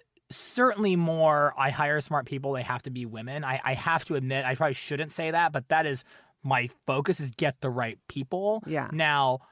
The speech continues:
Speaker 1: I think having balance on the team is super important
Speaker 2: Yeah.
Speaker 1: and having the right mix. And so, you know, if you can, so for example,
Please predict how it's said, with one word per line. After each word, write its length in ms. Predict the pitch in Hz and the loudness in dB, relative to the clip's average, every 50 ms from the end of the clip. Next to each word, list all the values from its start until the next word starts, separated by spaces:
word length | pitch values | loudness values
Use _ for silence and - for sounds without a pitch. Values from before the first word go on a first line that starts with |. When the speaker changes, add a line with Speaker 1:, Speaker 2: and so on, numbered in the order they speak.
| - - - 151 | -20 -10 -2 -2
Speaker 1:
I 140 | 151 147 | 0 0
think 320 | 127 - - 180 180 170 - | -2 -2 0 0 0 0 -2
having 500 | - - - 156 151 151 147 139 127 117 | -6 -12 -8 -6 -4 -4 -4 -4 -6 -8
balance 760 | 104 - 135 135 147 156 156 143 131 123 123 127 - - - - | -4 -4 -2 2 2 2 2 2 0 -2 -4 -8 -10 -10 -8 -2
on 160 | 143 135 127 | -2 -2 0
the 80 | 123 113 | -2 -4
team 360 | - - - 165 160 156 139 | -6 -2 0 2 2 2 2
is 80 | 127 - | 0 -2
super 340 | - - 131 - 120 107 101 | 0 -2 -2 -2 -2 -6 -6
important 500 | 98 - - 101 101 92 82 82 82 - | -8 -8 -8 -10 -10 -10 -12 -14 -8 -4
Speaker 2:
Yeah. 160 | 156 147 - | -2 -2 -2
Speaker 1:
and 80 | 120 - | -4 -6
having 600 | - - - 151 147 147 143 143 139 139 135 127 | -8 -4 0 0 2 2 0 0 -2 -2 -2 -4
the 80 | 123 | -4
right 320 | 120 120 123 117 117 104 107 | -4 -2 -2 -4 -4 -4 -6
mix. 500 | 113 113 110 95 80 - - - - - - | -6 -6 -6 -6 -8 -10 -12 -12 -12 -12 -10
And 160 | 135 135 127 - | -8 -8 -6 -4
so, 500 | - 156 151 143 139 135 127 127 123 - - - - _ _ _ _ - | 0 2 2 4 4 2 2 0 -2 -6 -10 -20 -20 _ _ _ _ -4
you 100 | 156 151 | 0 2
know, 200 | 143 131 123 - _ _ - | 2 2 0 -4 _ _ -6
if 140 | 151 135 - | -4 -4 -4
you 100 | 135 131 | -6 -6
can, 260 | - - 190 175 170 | 0 2 4 4 4
so 180 | - - 147 131 | 2 0 -2 -2
for 180 | - - 135 | -2 -4 -6
example, 720 | 127 123 120 143 143 147 - 156 143 135 131 127 123 127 | -4 -4 -4 -2 -2 0 0 2 2 4 4 4 2 0